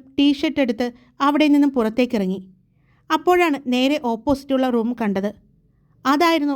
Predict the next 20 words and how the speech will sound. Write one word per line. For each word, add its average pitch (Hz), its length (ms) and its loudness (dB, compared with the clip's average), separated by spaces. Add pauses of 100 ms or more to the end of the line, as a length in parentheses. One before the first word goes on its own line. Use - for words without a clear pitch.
(140)
തൻ്റെ 254 280 -2
റൂമെന്ന് 254 400 -2 (100)
അവന് 233 280 -2
ഓർമ്മ 202 220 -2
വന്നു. 202 220 -2 (1040)
അപ്പോ 233 220 2 (460)
താൻ, 254 200 2 (760)
അവൻ 330 220 2
വേഗം 285 280 2
തിരിഞ്ഞ് 277 320 0 (120)
ആ 247 160 -4
റൂമിലേക്ക് 254 460 -2
തന്നെ 262 180 0
ചെന്നു. 202 300 -2 (540)
ബെഡിലേക്ക് 277 560 2
നോക്കി. 208 280 -2 (540)
അവിടെയുണ്ടായിരുന്ന 254 680 2
ആ 262 120 -2
ബ്രേസ്ലെറ്റ് 247 580 -2
എടുത്ത് 233 220 -6